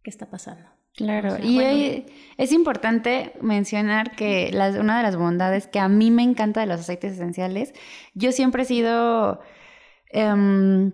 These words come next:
Speaker 2: rechazo mucho la medicina,
Speaker 1: Ujú.
Speaker 2: mucho. Así, yo me enfermo y dif-, difícilmente voy al doctor, al menos que de plano ya no
Speaker 1: Ujú.
Speaker 2: la vea.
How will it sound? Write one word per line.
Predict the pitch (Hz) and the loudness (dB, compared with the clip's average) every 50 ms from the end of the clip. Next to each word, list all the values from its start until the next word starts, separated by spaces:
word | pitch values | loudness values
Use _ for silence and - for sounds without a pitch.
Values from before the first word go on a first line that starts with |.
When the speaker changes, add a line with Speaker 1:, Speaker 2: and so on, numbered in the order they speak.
| 190 - _ _ _ _ _ _ _ _ _ _ - | -4 -10 _ _ _ _ _ _ _ _ _ _ -8
Speaker 2:
rechazo | - 196 202 208 208 214 214 - 254 226 220 - 262 262 | -4 -2 0 0 0 0 -2 -2 -2 -2 0 0 2 2
mucho | 262 247 220 - 240 | 2 2 2 0 0
la | 240 226 202 | 0 2 2
medicina, | 185 180 165 160 165 - - - 165 - | 2 0 0 -2 -2 -2 0 0 0 0
Speaker 1:
Ujú. | 240 269 254 262 302 - | 0 0 0 0 0 0
Speaker 2:
mucho. | 208 226 247 254 226 - 196 180 170 180 | 2 2 2 2 2 0 -2 -2 0 0
Así, | 185 196 208 196 233 226 226 226 220 202 | 2 2 2 2 2 2 2 2 2 2
yo | 233 233 | 2 2
me | 240 262 294 | 2 2 2
enfermo | 294 285 294 277 262 262 254 262 262 269 277 302 | 2 0 0 0 0 2 2 2 2 2 2 2
y | 302 285 247 | 2 2 2
dif-, | 190 190 202 - - | 2 0 -2 -2 -4
difícilmente | 196 196 208 190 - 240 226 - 240 247 247 233 226 233 226 | -2 -2 -2 0 0 0 0 2 2 2 2 2 0 0 0
voy | 214 214 | 0 2
al | 208 208 202 | 0 0 0
doctor, | 175 165 160 - - 185 202 | 0 -2 -4 -4 -2 0 0
al | 214 214 | 0 0
menos | 208 196 196 214 208 - | 0 0 -2 -2 -4 -4
que | - 190 | -4 -4
de | 175 | -2
plano | - 175 180 190 190 | -2 -2 -2 -2 0
ya | 202 202 196 | 0 0 0
no | 196 196 | 0 0
Speaker 1:
Ujú. | 196 | 0
Speaker 2:
la | 190 190 | 0 0
vea. | 185 196 208 214 220 233 294 - | 2 2 2 2 2 0 0 -2